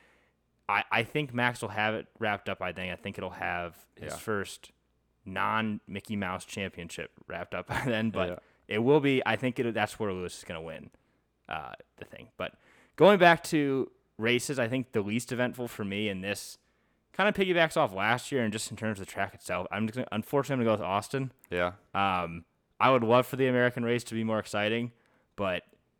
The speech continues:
Speaker 1: it just seems like it's never really an exciting race, and I just feel like it's gonna be a race that, like, Max will just win by forty-five seconds, and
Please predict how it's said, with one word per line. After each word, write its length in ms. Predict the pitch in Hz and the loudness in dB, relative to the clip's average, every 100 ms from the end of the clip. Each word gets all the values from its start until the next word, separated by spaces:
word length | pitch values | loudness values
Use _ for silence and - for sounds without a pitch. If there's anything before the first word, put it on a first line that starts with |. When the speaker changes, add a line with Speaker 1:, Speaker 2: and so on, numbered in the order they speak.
| _ _ - | _ _ -6
Speaker 1:
it 140 | 107 | -4
just 240 | 110 117 - | 0 0 0
seems 220 | 131 120 | 0 2
like 100 | 120 | 2
it's 140 | 104 | 0
never 240 | 101 104 107 | 0 2 4
really 200 | 107 107 | 4 4
an 80 | 104 | 2
exciting 400 | 98 110 110 104 | -2 -2 -2 0
race, 360 | 101 123 - - | 0 0 -2 -6
and 420 | 104 95 85 - _ _ _ _ - | -6 -6 -10 -16 _ _ _ _ -4
I 140 | 98 | 0
just 180 | 104 104 | 0 -4
feel 180 | - 123 | -4 -4
like 100 | 117 | -2
it's 100 | 110 | -2
gonna 140 | 113 | -2
be 100 | 104 | 0
a 60 | 101 | 0
race 260 | 107 107 - | 0 -2 -4
that, 160 | 98 | -6
like, 320 | 87 90 - 107 | -6 -10 -10 -6
Max 320 | 92 101 - | -4 -4 -4
will 80 | 98 | -8
just 180 | 104 | -8
win 240 | 95 101 101 | -4 -2 0
by 180 | 95 92 | -2 -2
forty-five 500 | - 101 95 95 95 | -4 -4 -2 -4 -4
seconds, 400 | 104 104 101 98 | -4 -4 -6 -8
and 320 | 90 82 | -10 -12